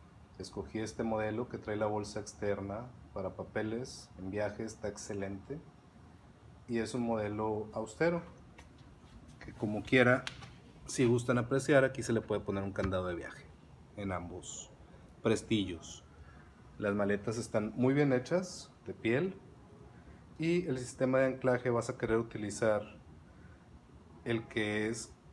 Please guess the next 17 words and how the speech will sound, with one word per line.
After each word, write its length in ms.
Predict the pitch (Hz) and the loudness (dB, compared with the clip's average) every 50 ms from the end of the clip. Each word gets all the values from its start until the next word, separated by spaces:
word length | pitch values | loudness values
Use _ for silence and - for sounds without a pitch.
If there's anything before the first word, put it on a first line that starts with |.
| - - | -16 -4
fijo, 460 | - 131 123 117 - - 90 80 - - - - - - - - - - - - - - - - - - 107 | 0 0 0 0 -2 -6 -10 -10 -12 -16 -20 -20 -20 -20 -20 -20 -20 -20 -20 -20 -20 -20 -20 -20 -18 -6 0
ya 260 | 113 113 110 - - | 0 2 2 0 -2
que 480 | - 120 117 113 113 117 123 127 127 113 | 0 2 2 2 2 0 0 -2 -4 -4
el 140 | 107 104 | -4 -6
que 400 | 104 - 107 101 104 107 110 110 | -6 -6 -4 -2 0 0 0 0
es 280 | 117 120 - - - - | 0 -2 -6 -8 -10 -6
móvil 520 | 127 123 135 139 135 131 127 127 131 139 - - - - - - - - - - - - - - - - - - - 110 | -2 2 2 2 2 2 2 0 -2 -2 -6 -10 -16 -18 -20 -20 -20 -20 -20 -20 -20 -20 -20 -20 -20 -20 -20 -18 -4 2
va 540 | 113 113 113 110 113 110 110 107 104 101 - 107 | 4 6 6 6 6 4 4 4 2 2 0 0
a 80 | 107 107 | 2 2
ir 160 | 110 107 107 | 2 2 4
bailando 480 | 107 110 110 107 104 104 104 101 101 | 4 4 4 4 2 0 2 0 0
en 80 | 101 98 | 0 -2
la 80 | 98 95 | -2 -2
carretera 560 | - 92 92 95 95 - 104 98 98 95 - | -2 -4 -4 -4 -4 -2 -2 -2 -2 -2 -4
por 120 | - 90 - | -8 -12 -10
todas 280 | - 98 92 87 - | -6 -4 -4 -4 -4
partes. 640 | - - 92 87 87 - - - - - - - | -6 -6 -8 -8 -8 -10 -16 -18 -18 -18 -18 -18